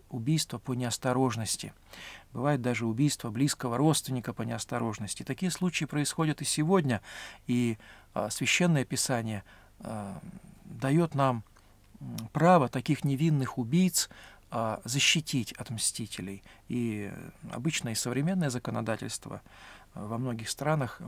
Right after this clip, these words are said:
предоставляет защиту таким, а, не-, невинным, невольным убийцам. Дорогие друзья, это небольшая двадцатая глава, в которой говорится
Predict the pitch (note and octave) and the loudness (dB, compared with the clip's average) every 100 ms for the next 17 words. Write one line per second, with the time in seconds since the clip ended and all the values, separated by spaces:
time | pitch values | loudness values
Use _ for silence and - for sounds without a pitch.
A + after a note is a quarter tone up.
0 | - A#2+ A2+ A#2 A2+ C3+ C3 - - - | -8 -6 -6 -2 0 2 2 -2 -20 -20
1 | - - - - - - B2+ A#2+ - D#3 | -20 -20 -20 -20 -8 -2 2 4 4 4
2 | C3+ - A2+ C3+ B2+ - A#2 A#2 A2+ B2 | 0 -4 -2 -2 -2 -4 -6 -6 -6 -6
3 | A#2+ A#2 A2+ A2+ G#2+ A2 C#3 B2 A2+ A2+ | -6 -6 -4 -6 -4 -2 -2 -2 -2 -2
4 | A2+ B2 A#2+ A2 - - - - G2+ G#2+ | -2 -2 -4 -6 -14 -20 -20 -12 -8 -6
5 | A2 - G2 F#2+ - - _ - C#3+ D3 | -4 -4 -6 -8 -12 -20 _ 2 4 6
6 | C#3+ C3 A#2 A#2 F#2+ - - - - - | 6 4 2 0 -2 -8 -20 -20 -20 -20
7 | - - - A#3 D#3+ C#3+ C#3+ - C#3+ C3 | -20 -2 2 6 8 8 8 8 8 6
8 | C3 D3+ C#3 D3 E3+ G#3 A#3 G#3 - - | 4 4 4 4 8 10 8 6 -6 -20
9 | - - - - C3 C#3 C3 A2 - C3 | -20 -20 -12 -6 0 2 2 0 -2 2
10 | C3+ B2+ - B2 | 2 2 0 -2